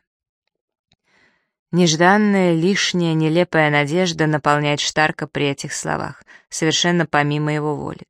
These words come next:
Он ничего не может поделать со своими реакциями на эту взрослую, чужую в сущности женщину, с глазами той пятнадцатилетней не чужой. Иван предчувствовал, что так будет, потому и оттягивал встречу, но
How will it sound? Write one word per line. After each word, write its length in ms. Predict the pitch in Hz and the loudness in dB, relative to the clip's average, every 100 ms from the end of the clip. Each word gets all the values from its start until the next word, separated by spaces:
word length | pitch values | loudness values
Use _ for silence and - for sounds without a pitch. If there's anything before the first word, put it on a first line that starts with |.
| _ _ _ _ | _ _ _ _
Он 160 | - 180 | -2 0
ничего 440 | 185 - 202 185 | 2 0 0 2
не 120 | 151 143 | 2 0
может 300 | 143 143 - | -2 -6 -4
поделать 440 | 143 156 175 160 | -2 0 0 -2
со 80 | 147 | -6
своими 340 | - 143 139 | -2 -2 0
реакциями 560 | 139 160 160 - 151 143 | 2 0 0 -4 -4 -2
на 140 | 139 | -2
эту 140 | 135 131 | -2 -6
взрослую, 680 | 131 139 160 - 147 143 | -4 -2 -2 -2 -6 -6
чужую 440 | - 143 135 156 143 | -6 -8 -4 -4 -4
в 40 | |
сущности 520 | - 139 139 131 - | -6 -6 -6 -8 -6
женщину, 580 | 131 143 160 - 160 - - - - - | -4 -2 -2 -4 -6 -10 -12 -20 -18 -12
с 100 | - | -2
глазами 460 | 170 165 185 175 | 2 4 4 2
той 320 | 160 - 202 165 | 0 -2 -2 -2
пятнадцатилетней 1120 | 147 151 151 - 147 - 139 151 151 165 156 | -4 0 0 -2 -8 -6 -4 -4 -4 -4 -4
не 140 | 156 | -6
чужой. 520 | - 185 170 - - _ _ _ _ _ _ _ 147 | -8 -10 -10 -12 -16 _ _ _ _ _ _ _ -2
Иван 200 | 156 151 | -2 0
предчувствовал, 680 | 156 - 202 180 160 151 | -4 -4 -6 -4 -2 -2
что 200 | 143 - | -4 -8
так 240 | 147 147 131 | -4 -4 -4
будет, 380 | 160 180 180 - - _ - | -4 -4 -6 -10 -20 _ -6
потому 260 | - 165 | 0 2
и 40 | 160 | 2
оттягивал 560 | 160 208 190 151 139 | 2 2 2 0 -2
встречу, 580 | - - 151 185 - 143 | -4 -6 -4 -4 -4 -6
но 320 | 143 156 160 | -4 -6 -8